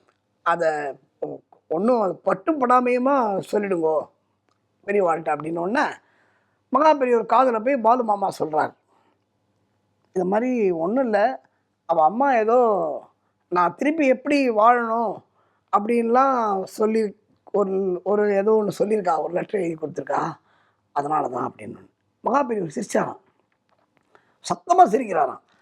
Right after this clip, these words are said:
அங்க இருக்கிறவங்களுக்கெல்லாம் ஒண்ணுமே புரியலையாம். டேய், அவன் அதுக்காக தான் அந்த லெட்டரை மறைச்சு வச்சிருக்கான், சரி, இது எதுக்குடா அவ, இவ போய் இந்த ருக்மணி வந்து எதுக்கு இவ்வளோ ஒன்றரை முழ நீளத்துக்கு லெட்டர் எழுதியிருக்கா?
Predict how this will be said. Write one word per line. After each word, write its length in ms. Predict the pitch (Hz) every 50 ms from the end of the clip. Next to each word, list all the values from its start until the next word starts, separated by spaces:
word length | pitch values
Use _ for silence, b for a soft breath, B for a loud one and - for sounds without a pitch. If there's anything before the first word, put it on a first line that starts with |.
| _ _ _ _ -
அங்க 220 | - 233 254 269
இருக்கிறவங்களுக்கெல்லாம் 560 | 269 294 359 349 349 339 320 330 320 330 330 302
ஒண்ணுமே 280 | 294 311 359 381 370 302
புரியலையாம். 460 | 277 277 262 226 180 156 131 - - _ _ _ _ _ _ _ _ _ _ _ _ _ _ _ _
டேய், 360 | - 240 269 254 - - - _ _ _ _ _ _ _ _ _ _ _ -
அவன் 240 | 208 226 233 226 226
அதுக்காக 360 | 233 269 254 294 277 277 285
தான் 240 | 302 302 302 285 262
அந்த 80 | 247
லெட்டரை 320 | 226 233 247 240 302 302 277
மறைச்சு 300 | 254 240 240 - - - 277
வச்சிருக்கான், 720 | 233 - - 208 190 190 190 202 233 262 277 262 - - _ _ _ _ _ _ _ _ _ -
சரி, 360 | - 277 277 294 320 311 269
இது 160 | 233 202 208
எதுக்குடா 420 | 208 240 285 381 392 - 403 381
அவ, 420 | 381 339 302 269 247 226 214 208 208
இவ 240 | 208 208 208 202 196 -
போய் 480 | 294 311 330 311 294 269 254 226 214
இந்த 220 | 208 208 208 208 202
ருக்மணி 400 | 220 214 214 - 311 320 311 294
வந்து 320 | 269 240 240 240 269 262
எதுக்கு 420 | 226 220 247 339 339 - 330 277 233
இவ்வளோ 240 | 240 262 254 214 180
ஒன்றரை 400 | 175 196 269 320 403 403 381 339
முழ 200 | 311 285 262 240
நீளத்துக்கு 500 | 240 269 320 349 349 320 320 269 254 247
லெட்டர் 240 | 240 233 - 269 277
எழுதியிருக்கா? 480 | 254 226 214 214 202 196 185 185 185